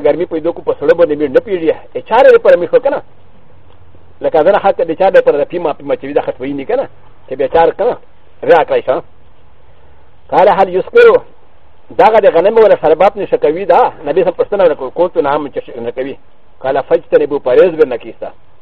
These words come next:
دا حرام دي. قلت ان الناس غیر ترکیه، صحیح به خلق خو دې نه پرېښوي کیه، خلق داسې په مخته ده. قال ان لم یترکوا، که چېرې نه یې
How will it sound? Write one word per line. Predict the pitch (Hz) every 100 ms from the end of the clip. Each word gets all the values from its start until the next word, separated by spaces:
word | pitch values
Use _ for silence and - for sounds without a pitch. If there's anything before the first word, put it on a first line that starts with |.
| - - - - - -
دا | 120
حرام | 131 185 170
دي. | 113 - - - - - - - - - -
قلت | 160 196 -
ان | 226
الناس | 214 220 214 202 202 -
غیر | 202 202
ترکیه، | - 165 180 151 -
صحیح | 240
به | 247
خلق | - 208
خو | -
دې | 180 180 175
نه | 196
پرېښوي | 196 170 143 127
کیه، | 127 - - -
خلق | - - 185
داسې | 180
په | - 156
مخته | 143 - 156
ده. | 143 - - - - - - - -
قال | 143 170
ان | 180
لم | 180 214
یترکوا، | 214 190 185
که | 170
چېرې | 190 185
نه |
یې | 196